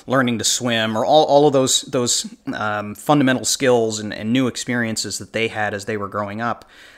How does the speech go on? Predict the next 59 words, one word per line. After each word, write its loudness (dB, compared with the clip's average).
Um, -6
and, -6
you -6
know, -6
you're -4
there 2
as -2
a -10
parent -2
to -6
observe 2
them, -4
but -4
you -2
also 2
think -6
back, 0
"Well, 0
what -4
was -8
it -6
like -4
when -4
I -2
did -8
that, -12
uh, -14
for -12
the -12
very -8
first -10
time?" -10
So -8
it -6
really 4
is 2
a -4
bit 2
of 0
a -2
time 0
warp -4
to, -8
to -12
get -6
to -10
continue -6
in -8
that, -10
in -8
that -6
vein, -8
particularly -4
when -10
you're -4
involved -2
in -6
the, -10
in, -12